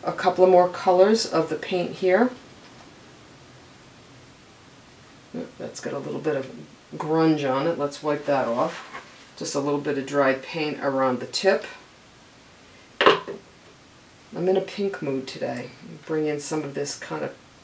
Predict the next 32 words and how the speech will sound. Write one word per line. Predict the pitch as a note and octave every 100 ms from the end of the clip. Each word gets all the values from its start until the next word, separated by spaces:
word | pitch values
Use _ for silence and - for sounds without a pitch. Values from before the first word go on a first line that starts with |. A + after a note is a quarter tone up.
| -
pale | - D#3+ D3
color. | D3+ D3 C3 B2+ - - - -
So | - G#3+ G3+
what | A3+
I'm | A#3+
gonna | A#3 A3
do | G3+
this | F3+ F#3 -
time | - D#3 E3
is | - F3
I'm | E3+ E3+
gonna | F3
use | E3+ F3 E3+
the | E3
Glitterific | D#3 F3 E3+ E3 D3+ -
Pop | - E3 D#3
that's | - C#3+ -
named | D#3 D3+ D3 E3
Neon | D#3+ D#3+ D3
Explosion. | B2+ - - D#3+ D3 C#3+ A2+ B2+ - - - - -
And | F#3 F#3 F#3 -
I | F#3
want | F#3 G#3+ B3
this | C4 -
to | A#3+
stay | - - - G3 F#3+ G#3 -
m-, | F3+ F3
as | F3 F3 F3
more | E3+ E3+
of |
an | E3 -
ombre. | D#3+ F3 G3 G#3 C4+